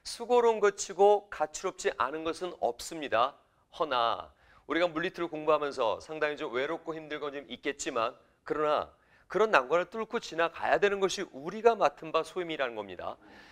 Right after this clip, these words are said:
이 물리투 같은 경우는요, 사실 그래요. 다른 뭐 원 과목에 비해서 투 과목들이 어떤 이제 특징들이 좀 컨셉이 유별나게 다른 건 있지만,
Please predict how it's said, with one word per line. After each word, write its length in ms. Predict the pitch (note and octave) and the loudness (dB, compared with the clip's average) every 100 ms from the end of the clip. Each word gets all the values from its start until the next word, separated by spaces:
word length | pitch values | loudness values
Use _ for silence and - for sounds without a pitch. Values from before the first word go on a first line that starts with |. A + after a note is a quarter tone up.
| - | -4
이 100 | C3+ | -2
물리투 320 | C3+ G3 G#3 | 0 -2 4
같은 300 | G3 F3+ E3+ | 4 4 2
경우는요, 580 | D3+ C#3 E3+ D#3 C#3+ G#2 | 2 2 0 2 2 0
사실 300 | C#3+ D3 D3 | -4 -6 -4
그래요. 400 | A#2 G#2 G2+ E2+ _ - _ | 0 0 -2 -6 _ -20 _
다른 500 | - C#3 F#3 F#3+ F3 | 6 6 6 2 0
뭐 240 | C#3 C3+ B2+ | 2 2 2
원 260 | B2 E3+ | 0 2
과목에 380 | F3+ F3+ E3+ D3+ | 6 6 4 0
비해서 300 | C#3+ A#2+ C3+ | 0 -2 -2
투 180 | D#3 - | -6 -4
과목들이 680 | G#3+ G3+ F#3 - A#2+ B2+ A#2+ | -2 0 -2 -6 -6 -4 -4
어떤 260 | - D3 C3+ | -4 -4 -4
이제 80 | |
특징들이 760 | - - - A3 F#3 B2+ A#2+ F#2 | -6 -12 -14 -10 -6 -4 -4 -6
좀 140 | C3+ | -10
컨셉이 480 | B2 F#3 F3+ F3+ D#3 | -8 -8 -4 -4 -4
유별나게 380 | A#2 C#3+ C#3+ C3+ | -4 -2 -2 -4
다른 240 | G#2 A2 | -6 -10
건 120 | B2 A2+ | -10 -10
있지만, 560 | G2 - A2+ A2 E2+ | -12 -6 -2 -2 -4